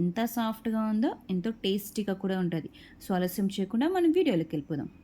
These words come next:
ముందుగా ఒక బౌల్ తీసుకొని ఇందులోకి ఒక కప్పు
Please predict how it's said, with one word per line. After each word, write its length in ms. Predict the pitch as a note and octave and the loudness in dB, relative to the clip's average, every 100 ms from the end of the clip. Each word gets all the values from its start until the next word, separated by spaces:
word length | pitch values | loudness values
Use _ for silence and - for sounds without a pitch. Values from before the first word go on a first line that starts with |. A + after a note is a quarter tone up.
| - - - - - - - _ _ _ | -20 -20 -20 -20 -20 -20 -20 _ _ _
ముందుగా 300 | C4+ C#4+ D4 C#4 | 8 8 8 4
ఒక 120 | G#3+ F#3 | 2 0
బౌల్ 180 | F#3+ F#3 | 0 0
తీసుకొని 360 | F#3+ - C4+ F#4 A#3 | -2 0 2 4 4
ఇందులోకి 420 | F3+ F3+ F3 F#4 - - - - - A3+ | 4 0 2 0 -2 -18 -20 -16 -4 0
ఒక 120 | A#3 | 4
కప్పు 240 | B3 - | 4 2